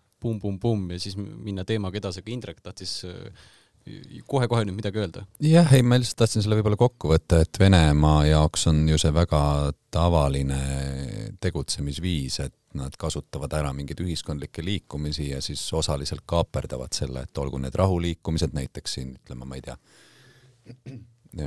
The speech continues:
Speaker 2: ütleme, Vietnami sõja ajal või siis, äh, tuumavastane liikumine kaheksakümnendatel ja kõik muud asjad, et need asjad saavad alguse sellisest, äh,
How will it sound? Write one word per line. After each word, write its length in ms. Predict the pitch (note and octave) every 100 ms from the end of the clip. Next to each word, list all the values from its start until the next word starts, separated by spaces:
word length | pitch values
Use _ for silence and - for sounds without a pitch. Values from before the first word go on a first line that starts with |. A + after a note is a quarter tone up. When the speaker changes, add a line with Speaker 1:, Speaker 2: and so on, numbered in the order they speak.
| C#2 C#2
Speaker 2:
ütleme, 320 | C#2 - C#2
Vietnami 420 | C2+ D#2+ - D2+ C#2+
sõja 220 | D2 C#2
ajal 300 | C#2+ C2+ C#2
või 220 | C2+ C#2+ C#2
siis, 600 | - D2 C#2 C2+ C2+ - -
äh, 300 | C#2 C2 C2+
tuumavastane 720 | F2+ E2 D2 C#2+ - - C#2+
liikumine 580 | C#2 D2 - C#2+ C#2 C2+
kaheksakümnendatel 1160 | D2 D#2 - - D2 C#2+ C2+ - - - C2+ C2+
ja 40 |
kõik 200 | C#2+ -
muud 260 | F2 E2 C#2
asjad, 240 | - C#2
et 120 | - -
need 240 | C#2+ -
asjad 240 | E2+ D#2+ -
saavad 240 | D2 C2+
alguse 540 | F2 G2 C#2 C#2+ - C#2
sellisest, 680 | - C#2 C#2+ D2+ - - D2+
äh, 140 | C#2+